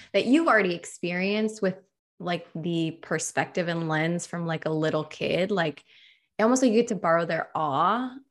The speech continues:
about, like, experiencing things for the first time. So yeah, you saying that just reminded me of, like, there is that, like, level of, like, curiosity and, like, awe that a little kid has that you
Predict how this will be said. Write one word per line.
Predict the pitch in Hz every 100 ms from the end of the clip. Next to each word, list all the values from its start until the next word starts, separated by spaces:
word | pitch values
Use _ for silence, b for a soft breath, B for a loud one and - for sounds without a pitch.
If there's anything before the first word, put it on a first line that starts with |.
| -
about, | 190 180 170 151
like, | 180 175 -
experiencing | 180 - - 160 156 160 165
things | 160 160
for | 160 165
the | 151
first | 156 -
time. | - 160 196 B B B B B
So | - 165 147 151 156 _
yeah, | - 151 151
you | 170
saying | 190 151 151
that | 135
just | 147 -
reminded | 156 113 143 143
me | 135
of, | -
like, | - - - - - _ -
there | 170 -
is | 170 175 165
that, | 202 160 151
like, | 156 160 -
level | 160 147 156
of, | 156 151
like, | - - - - - _ _ -
curiosity | - 170 156 127 - - 175 170
and, | 165
like, | 156 147 -
awe | - 151 160 185
that | 180
a | 156
little | 147 139 143
kid | - -
has | 170 - - 175 202
that | 190
you | - 165 160 156